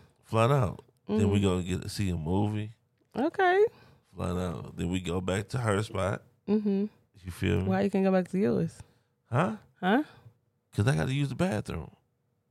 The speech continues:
Speaker 2: Okay.
Speaker 1: Flat out. So we go in and, you know,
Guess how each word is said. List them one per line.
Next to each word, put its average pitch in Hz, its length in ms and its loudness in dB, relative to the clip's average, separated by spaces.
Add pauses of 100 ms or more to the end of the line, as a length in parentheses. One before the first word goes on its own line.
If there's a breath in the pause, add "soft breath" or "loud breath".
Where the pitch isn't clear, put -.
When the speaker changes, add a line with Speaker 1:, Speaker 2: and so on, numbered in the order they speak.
(580)
Speaker 2:
Okay. 208 380 4 (520 soft breath)
Speaker 1:
Flat 120 200 0
out. 95 220 -2
So - 140 -4
we 131 140 -2
go 131 280 0
in 127 280 0
and, 110 140 -4
you 127 140 -6
know, 104 360 -2